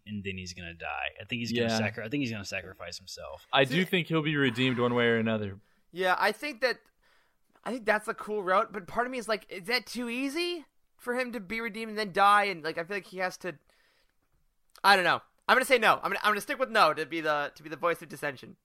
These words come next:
Speaker 1: All right, another one. Besides Kylo Ren, who we've already established is gonna die, uh,
Speaker 3: <laughs>
Speaker 1: what, uh, what other character is gonna die? If one of the good guys are gonna die, who's it gonna be?
Speaker 2: Finn.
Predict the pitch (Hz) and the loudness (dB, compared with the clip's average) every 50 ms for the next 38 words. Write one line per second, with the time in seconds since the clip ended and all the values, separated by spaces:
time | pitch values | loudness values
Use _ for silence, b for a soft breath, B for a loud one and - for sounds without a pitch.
0 | _ _ - 127 123 120 120 131 - - 127 123 127 135 139 139 139 147 156 - | _ _ -2 0 2 4 2 2 0 -2 -4 0 4 6 6 6 6 6 4 2
1 | - - 120 120 - - - 135 139 147 156 165 160 - - 156 147 147 147 147 | -2 -4 -6 -6 0 4 8 8 10 10 10 8 6 4 4 4 4 6 4 2
2 | 135 123 120 127 143 143 127 117 113 110 113 113 107 117 113 113 110 104 - - | 0 -2 -2 -4 -4 -4 -4 -4 -2 -2 -4 -4 -4 -4 -4 -4 -6 -6 -6 -6
3 | 110 107 107 131 127 - - 113 104 - 107 104 95 101 98 107 127 - B B | -6 -6 -6 -8 -10 -10 -12 -14 -12 -12 -12 -10 -6 -6 -4 -4 -4 -6 B B
4 | B B B B _ - 254 247 - - - 339 - - 381 - - - - - | B B B B _ 2 6 6 8 8 8 6 6 6 4 4 4 2 -2 -4
5 | 147 143 117 104 - - - - 147 139 135 143 165 190 202 196 - - - _ | -4 -4 -4 -4 -8 -12 -14 -12 -10 0 6 10 10 10 10 8 2 -8 -10 _
6 | _ _ - 113 143 143 143 143 - - 151 165 175 - 147 160 147 151 143 - | _ _ 0 2 4 6 6 6 4 6 6 6 6 8 6 4 4 4 2 2
7 | - 127 123 123 113 - - 113 110 107 101 - 117 107 104 95 104 98 92 92 | 0 2 2 2 0 -2 -6 -6 -6 -6 -6 -6 -6 -6 -6 -4 -4 -4 -4 -4
8 | 92 92 90 120 117 147 156 156 147 143 120 151 156 139 123 131 120 113 113 101 | -4 -6 -6 -4 0 2 2 4 4 4 4 4 4 4 4 4 4 4 2 0
9 | 104 104 110 104 101 98 104 101 101 101 98 110 113 107 110 101 107 101 95 101 | -4 -6 -8 -8 -6 -6 -4 -4 -4 -4 -4 -4 -6 -6 -8 -8 -10 -10 -10 -10
10 | 98 92 87 85 - _ _ _ _ _ _ _ _ _ _ _ _ _ _ _ | -10 -10 -10 -12 -14 _ _ _ _ _ _ _ _ _ _ _ _ _ _ _
11 | _ _ _ _ _ _ 131 127 120 117 117 110 | _ _ _ _ _ _ -4 -2 -2 -2 -4 -6